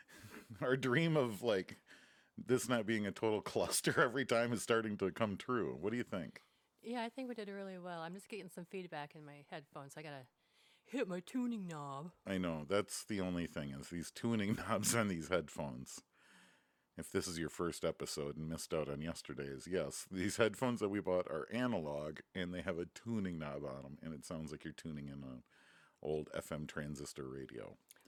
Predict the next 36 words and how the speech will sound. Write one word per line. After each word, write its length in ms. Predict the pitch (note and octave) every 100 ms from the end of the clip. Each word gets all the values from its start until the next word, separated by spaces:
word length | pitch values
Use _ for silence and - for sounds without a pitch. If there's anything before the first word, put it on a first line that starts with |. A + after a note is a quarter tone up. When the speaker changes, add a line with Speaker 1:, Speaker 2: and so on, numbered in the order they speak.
| _ _ _ F3
Speaker 2:
Okay, 240 | E3+ D3 C#3+
I 60 |
got 220 | D3+ D#3+ D#3+ _ F#3
rid 160 | D#3
of 80 | D#3
that 220 | C#3 C3 -
sound, 440 | - B2 C3 D3+
so 160 | - D3
I'm 120 | D3+
good 200 | D3 C#3+
to 80 | E3+
go. 220 | C3+ B2 -
Speaker 1:
Okay, 240 | G2+ C2+ A#1
and 140 | F2+ E2+
you 80 |
can 140 | D#2+ E2+
hear 180 | E2+ E2+
it 100 | D2+
in 160 | F2
your 140 | F2 D#2+
head 240 | E2+ D#2+
good? 260 | F2 E2+ E2 _ -
Speaker 2:
Yes. 260 | D3 - - -
Speaker 1:
All 80 | C3
right. 1300 | A#2 G#2+ - - _ _ _ _ - _ _ - G#3 - - - _ _ _
Fun. 560 | - - F#3+ F3+ C2+ B2
So, 500 | - - D#3+ C3+ D3+ -
and 180 | C3 C3
also 460 | C3 G3 - A#2+
today, 600 | F#2+ A#2 F#2 F2 F#2 D3 D#3 _ - _ A2
wow, 480 | A2 D3+ D#3 G#2+
it 160 | D#2+ D3
is, 160 | C#3 G2
like, 160 | G2+
hot 300 | - F3 G3
outside. 680 | A2 D#2 - F2 D2 C2+ C2